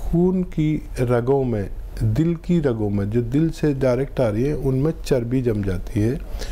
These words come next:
जिससे बीपी का परेशानी हमें होती है। तो देखिए, लहसुन, अदरक, लीमू,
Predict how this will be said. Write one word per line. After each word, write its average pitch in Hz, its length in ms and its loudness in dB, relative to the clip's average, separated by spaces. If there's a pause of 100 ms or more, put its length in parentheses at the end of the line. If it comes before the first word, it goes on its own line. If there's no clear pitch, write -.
(320)
जिससे 143 260 0
बीपी 127 500 0 (800)
का 127 180 2 (380)
परेशानी 117 460 0
हमें 113 240 0
होती 90 360 -2
है। - 160 -4 (720)
तो 143 100 2
देखिए, 160 280 0
लहसुन, 143 760 0 (720)
अदरक, 120 520 0 (1700)
लीमू, 135 380 2